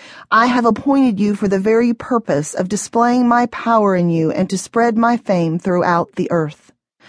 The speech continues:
Jesus wants to take a wrecking ball to the barriers that keep you from your divine appointment to display his power in you.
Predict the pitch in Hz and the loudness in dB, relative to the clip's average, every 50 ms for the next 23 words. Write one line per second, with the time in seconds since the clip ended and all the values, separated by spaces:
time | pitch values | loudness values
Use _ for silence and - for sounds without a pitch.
0 | - - - - - - - - - 262 285 285 311 277 - 247 240 240 233 226 | -20 -20 -20 -20 -20 -20 -10 -2 2 2 4 4 2 2 2 2 2 2 2 0
1 | - - 226 - 226 208 - 208 190 190 202 202 196 - 208 196 185 175 170 160 | -2 -4 -2 -2 -2 0 0 0 2 2 2 0 0 0 -2 0 2 2 4 4
2 | 160 156 151 - 190 175 185 175 180 208 214 226 233 240 233 226 226 - - 180 | 4 2 2 0 -2 -2 -2 0 0 2 4 4 4 4 4 2 2 0 -2 -6
3 | - - - - 254 247 233 - 208 196 - - 196 190 190 185 180 175 185 170 | -6 -6 -6 -2 -2 -2 0 0 -2 -2 0 0 0 0 2 0 0 0 -2 -2
4 | 175 196 185 190 202 214 226 220 - 190 196 - - 233 208 - - 175 - - | 0 2 2 2 2 2 0 0 -2 -4 -6 -6 -4 -2 -2 0 0 -2 -4 -4
5 | - - 202 180 185 - - - - 220 220 226 233 240 220 214 226 - - - | -6 -6 -6 -6 -6 -8 -8 -4 -2 0 2 2 2 2 0 0 -2 -4 -6 -8
6 | - - 196 190 190 180 180 175 - - 190 185 175 175 175 175 170 160 131 87 | -6 -2 0 0 2 2 0 0 -2 -2 -2 -2 0 0 2 2 0 0 -2 -4
7 | - | -6